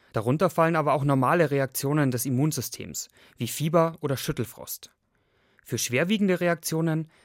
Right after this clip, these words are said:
also zum Beispiel eine Herzmuskelentzündung, lag der Wert bei null Komma zwei Meldungen pro eintausend Impfungen.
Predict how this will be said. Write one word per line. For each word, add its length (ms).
also 180
zum 180
Beispiel 360
eine 160
Herzmuskelentzündung, 1080
lag 200
der 160
Wert 220
bei 120
null 260
Komma 260
zwei 280
Meldungen 540
pro 180
eintausend 500
Impfungen. 460